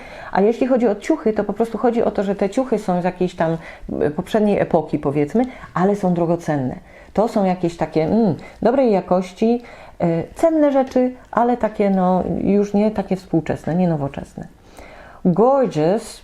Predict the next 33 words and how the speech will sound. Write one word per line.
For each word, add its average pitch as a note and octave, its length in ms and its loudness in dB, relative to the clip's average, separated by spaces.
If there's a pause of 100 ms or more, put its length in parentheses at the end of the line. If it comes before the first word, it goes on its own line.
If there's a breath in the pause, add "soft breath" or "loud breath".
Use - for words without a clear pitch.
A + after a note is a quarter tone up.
może G#3 280 2
wam F3+ 160 2
się E3+ 120 -4
też E3+ 160 -4
przydać, E3+ 440 0
chociaż F3+ 240 -2
pewnie E3 280 -2
wiecie, D3+ 440 0 (280 loud breath)
ale A3 260 2
to G#3+ 120 -2
jest F3+ 160 -2
coś D#3 140 -8
takiego D3+ 560 0
boskie, - 800 -4 (220)
och, - 420 0 (300 loud breath)
takie, D#3 280 -2
no, D3+ 120 2
fantastyk E3+ 720 -2
i - 100 -2
w D#3 60 -2
ogóle. E3+ 380 2 (220 loud breath)
Wspaniałe, B3 540 0
cudowne F3+ 440 0
coś D#3 300 -4
i D#3+ 180 -4 (420)
te, - 140 -2 (200)
jest C4+ 240 2
użyte A3+ 360 2
tutaj, G3 360 0
więc D#3+ 240 -4
dlatego - 380 -4
to - 120 -8
przypominam. D#3+ 520 -4